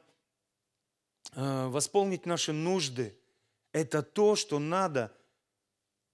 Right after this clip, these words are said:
ну, скажу так, среднестатистич-, среднестатистическому человеку. Мне бы только счета заплатить. Мне бы,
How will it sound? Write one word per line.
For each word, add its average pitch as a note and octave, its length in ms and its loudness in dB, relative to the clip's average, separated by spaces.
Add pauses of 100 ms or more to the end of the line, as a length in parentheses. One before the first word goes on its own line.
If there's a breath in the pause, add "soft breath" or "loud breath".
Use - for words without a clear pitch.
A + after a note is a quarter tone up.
(220)
ну, C#3 100 -6
скажу D#3 300 -4
так, F#3+ 280 0
среднестатистич-, D#3 1300 -4 (160)
среднестатистическому C#3+ 1800 -6 (460 soft breath)
человеку. D#3 840 2 (1600)
Мне F#3 240 0
бы F#3 100 2
только F#3+ 260 -6
счета F3+ 440 -2
заплатить. B2+ 800 -10 (640)
Мне E3 260 -4
бы, F3 260 0